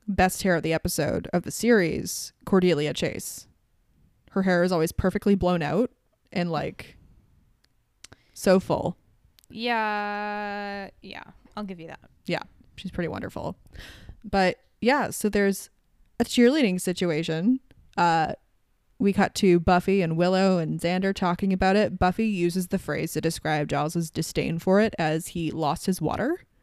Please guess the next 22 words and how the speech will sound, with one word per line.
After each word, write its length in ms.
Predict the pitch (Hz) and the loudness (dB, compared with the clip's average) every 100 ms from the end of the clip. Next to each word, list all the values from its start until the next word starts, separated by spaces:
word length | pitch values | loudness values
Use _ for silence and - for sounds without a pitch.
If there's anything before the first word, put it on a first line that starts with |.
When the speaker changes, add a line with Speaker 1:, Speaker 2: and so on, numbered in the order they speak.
| _ _ - _ _ _ _ - | _ _ -20 _ _ _ _ -8
Speaker 2:
Yeah, 140 | 240 | -2
I 120 | 220 208 | 0 -2
feel 240 | - 277 | -4 -4
like 260 | 320 330 - | -2 -4 -2
Speaker 1:
I 80 | 190 | 2
was 120 | 196 | 4
upset 300 | 254 - 147 | 2 -2 -4
by 120 | - - | -4 -6
that. 220 | 50 208 | -4 -4
Speaker 2:
I've 140 | 220 | -4
never 280 | 233 233 277 | -4 -4 -6
heard 460 | 196 180 180 175 - - - _ _ _ _ _ _ _ _ _ _ _ 226 _ | -6 -6 -6 -8 -16 -20 -20 _ _ _ _ _ _ _ _ _ _ _ _ _
that 220 | 190 - | -8 -8
phrase 320 | - 147 165 - | -8 -10 -10 -10
uttered 240 | 151 165 | -12 -12
by 120 | 156 | -12
a 80 | - | -14
teenager. 640 | - 143 123 165 190 220 - | -16 -16 -14 -10 -6 -6 -6
I 80 | |
feel 220 | 190 233 277 | -10 -8 -4
like 260 | 294 - _ _ _ - | -4 -8 _ _ _ -10
actually 520 | 185 - 175 170 | -10 -10 -10 -8